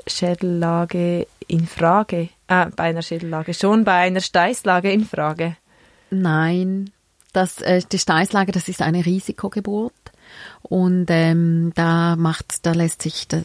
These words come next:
Speaker 2: da kann man, das kann man nicht im Geburtshaus oder im, als, äh, zu Hause machen. Das, das, das wäre gefährlich. Also,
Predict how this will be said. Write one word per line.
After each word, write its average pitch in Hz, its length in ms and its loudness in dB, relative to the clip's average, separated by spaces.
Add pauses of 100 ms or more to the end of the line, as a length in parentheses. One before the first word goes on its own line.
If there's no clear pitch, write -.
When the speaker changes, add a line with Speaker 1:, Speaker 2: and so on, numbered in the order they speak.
Speaker 2:
da 170 100 -2
kann 175 200 -2
man, 170 240 0
das - 140 -6
kann 175 120 2
man 170 100 4
nicht 165 200 -2
im 165 80 2
Geburtshaus 160 640 -2
oder 151 220 -2
im, 160 440 2 (180)
als, 156 440 -2 (100)
äh, 165 120 0
zu 175 180 2
Hause 151 580 2
machen. 147 340 0
Das, - 320 -4
das, - 400 -4
das - 220 -10
wäre 151 200 -2
gefährlich. - 840 -10
Also, 165 300 -10